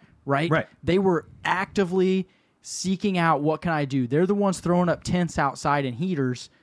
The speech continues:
Speaker 1: saying, "Okay, well, if you can't be in the restaurant, let's eat outside."
Speaker 2: What, you wanna know what's fucking hilarious about you saying that? Uh, literally just this last weekend, my wife and I went to New York City for the weekend.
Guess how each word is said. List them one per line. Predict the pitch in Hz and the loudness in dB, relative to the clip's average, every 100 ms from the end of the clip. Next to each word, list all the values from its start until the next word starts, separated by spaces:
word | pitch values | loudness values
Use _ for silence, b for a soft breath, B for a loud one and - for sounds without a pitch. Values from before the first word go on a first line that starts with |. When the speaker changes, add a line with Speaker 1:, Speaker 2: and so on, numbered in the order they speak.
| b | b
Speaker 1:
saying, | - 170 147 | -2 0 0
"Okay, | 139 202 202 175 | 2 0 2 2
well, | 156 | 2
if | 143 | 0
you | |
can't | - 196 | 0 0
be | 185 | 2
in | 190 | 0
the | |
restaurant, | 180 208 - 160 143 | 2 0 0 0 0
let's | 165 | 0
eat | 185 | 2
outside." | 165 135 - 147 107 - | 2 0 0 0 0 -2
Speaker 2:
What, | 131 131 | -2 0
you | 135 | 2
wanna | 156 | 2
know | 151 | 2
what's | 127 - | 2 0
fucking | 143 131 | -2 -2
hilarious | 110 107 113 95 | 0 2 0 -2
about | 101 92 | -6 -8
you | 107 | -8
saying | 98 120 101 | -6 -4 -4
that? | 90 82 - _ _ _ _ _ | -6 -10 -16 _ _ _ _ _
Uh, | 117 107 101 98 | -4 -2 -2 -2
literally | 117 135 123 107 | 0 2 2 0
just | 117 123 | -2 -4
this | 107 | -2
last | 117 107 | -2 0
weekend, | 120 107 90 | -2 -2 -4
my | 95 | -2
wife | 98 101 | -2 -2
and | 107 | -4
I | 95 | -4
went | 98 95 | -4 -4
to | 101 95 | -4 -2
New | 90 | -2
York | 101 98 | -2 -2
City | - 101 | -4 -8
for | 87 92 | -6 -8
the | |
weekend. | 92 87 80 | -8 -8 -12